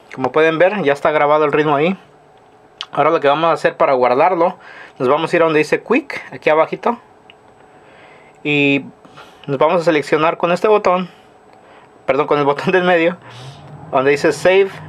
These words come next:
Phrase Loop. Y lo vamos a guardar. Eh, yo lo voy a guardar en el cuarenta y nueve porque ahí nomás para, para poner ejemplo. Ustedes lo pueden guardar en el número que quieran,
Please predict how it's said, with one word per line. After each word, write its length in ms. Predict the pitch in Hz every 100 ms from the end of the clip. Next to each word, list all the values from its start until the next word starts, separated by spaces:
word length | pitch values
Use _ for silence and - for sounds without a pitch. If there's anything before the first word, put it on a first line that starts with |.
| -
Phrase 320 | - 156 156
Loop. 240 | 165 233 - - - _ - - -
Y 40 | 127
lo 100 | 120
vamos 180 | 123 131
a 40 |
guardar. 400 | 143 151 165 170 - - _ _ - _ - - - - - - - - - - - -
Eh, 400 | 135 135 139 139 - - - - - - _ _ - - - - -
yo 120 | 156
lo 60 |
voy 80 | 185
a 40 | 196
guardar 260 | 185 175
en 80 | 185
el 100 | 180
cuarenta 340 | - 120 113
y 60 | 117
nueve 160 | 135 143
porque 300 | 123 - 113
ahí 180 | 127
nomás 300 | 131 131 131
para, 380 | - 139 95 82 - - -
para 240 | - 135 135
poner 240 | 143 170
ejemplo. 280 | 175 160 139
Ustedes 220 | 135 185
lo 100 | 180
pueden 200 | 175 180
guardar 260 | 160 151 170
en 60 |
el 40 | 151
número 280 | 151 160 156
que 120 | 127
quieran, 400 | - 151 175